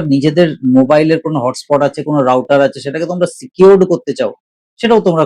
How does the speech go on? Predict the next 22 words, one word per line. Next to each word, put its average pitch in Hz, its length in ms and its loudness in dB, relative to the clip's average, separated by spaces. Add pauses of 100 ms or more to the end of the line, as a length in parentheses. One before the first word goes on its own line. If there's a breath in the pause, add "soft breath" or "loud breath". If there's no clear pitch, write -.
করতে 123 200 -10
পারবে। 104 300 -4
দেখো 175 200 0
ব্যাপারটা 135 340 -2
হচ্ছে 170 220 -2
এইরকম 143 400 0 (560)
যে 160 80 -2
আমরা 151 340 0
কিন্তু 170 360 -2 (460)
দুরকম 196 320 4
জিনিস 139 280 4
বানাই। 107 260 -6 (140)
এক 160 180 -2
হচ্ছে 190 240 -4
যে 185 140 -2 (140)
আমরা 156 320 -4
কিন্তু 170 240 -4 (540)
কোনো 180 140 4
একটা, 165 300 0 (380)
আহ, 131 160 0 (100)
জিনিসকে 165 440 0
ওয়েস্ট 139 380 0